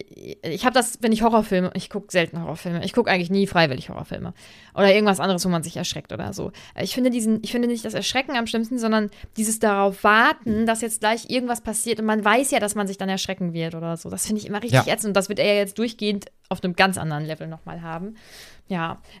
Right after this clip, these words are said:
Speaker 1: ähm, ja genau, er läuft dann ja auch Cedric über den Weg, hast du ja auch schon gesagt. Und, ähm, Cedric erzählt ihm dann, dass die knallrümpfigen Kröter jetzt irgendwie drei Meter groß sind,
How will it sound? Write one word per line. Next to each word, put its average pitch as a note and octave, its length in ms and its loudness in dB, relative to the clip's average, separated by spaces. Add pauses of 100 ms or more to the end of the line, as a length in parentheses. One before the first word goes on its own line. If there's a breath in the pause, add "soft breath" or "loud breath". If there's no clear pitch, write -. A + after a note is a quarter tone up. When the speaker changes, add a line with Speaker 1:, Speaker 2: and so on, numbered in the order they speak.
Speaker 1:
ähm, G3+ 300 2
ja G#3 120 0
genau, G#3 220 6
er G3 80 6
läuft A3 180 4
dann A3+ 120 2
ja G3 100 4
auch F#3+ 100 -2
Cedric A3+ 320 -2
über A3 160 2
den F#3 180 2
Weg, C4+ 300 -2 (160)
hast G3 160 -8
du A3 60 -4
ja F#3 100 -2
auch G3+ 140 -2
schon A3+ 180 -6
gesagt. F#3+ 420 -6 (240 loud breath)
Und, G3 280 2
ähm, F#3 180 0
Cedric G#3 320 2
erzählt G3 320 2
ihm F#3 140 2
dann, F3+ 120 2
dass F#3 120 -2
die - 80 -10
knallrümpfigen F#3 520 0
Kröter C4 300 4
jetzt G3+ 180 2
irgendwie F#3+ 240 -2
drei F3 200 2
Meter G#3+ 280 6
groß A3 280 4
sind, A3 340 2